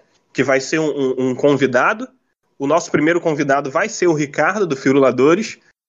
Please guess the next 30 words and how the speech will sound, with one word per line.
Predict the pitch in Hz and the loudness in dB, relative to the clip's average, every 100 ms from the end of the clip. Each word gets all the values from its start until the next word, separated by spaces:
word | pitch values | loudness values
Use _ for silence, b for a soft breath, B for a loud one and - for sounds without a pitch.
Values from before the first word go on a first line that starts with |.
| b - | b 0
E | 180 | 2
aí | 180 196 226 | 2 2 0
a | |
gente | 147 135 117 | -2 -6 -8
pula | - 135 170 180 | -2 2 4 4
uma | 185 | 2
semana, | - 202 170 170 208 277 - B B B | 0 2 4 4 4 0 -4 B B B
né? | 131 202 220 - - | 0 0 -2 -10 -2
E | 165 | 0
vai | 180 185 | 2 0
ter | 175 185 202 | 2 4 4
o | 214 | 2
Fala | - - 208 254 247 233 | -2 -2 0 0 -2 -4
Colecionador, | 226 214 208 - 202 196 143 139 151 135 - | 0 2 2 0 0 0 0 2 2 0 -2
cara. | 113 - _ _ | -6 -6 _ _
Que | - 147 | -2 2
é | 139 170 | 4 4
aquele | 208 190 190 202 233 | 2 -2 -4 -2 0
momento | 254 196 214 220 | 0 2 0 0
que | 202 | -2
a | |
gente | 208 180 | -2 -2
vai | 185 208 | -2 0
abrir | 156 120 151 208 | -2 -2 -2 0
aqui | 202 - 180 202 B B 151 | -2 -2 -2 -2 B B 2
o | 170 | 4
espaço | 165 - 165 202 - | 2 0 0 0 -2
pra | 175 | -2
você, | 170 185 160 - 247 | 0 0 -2 0 0
colecionador, | - 220 196 196 190 151 160 202 214 | 2 2 2 2 0 2 2 2 0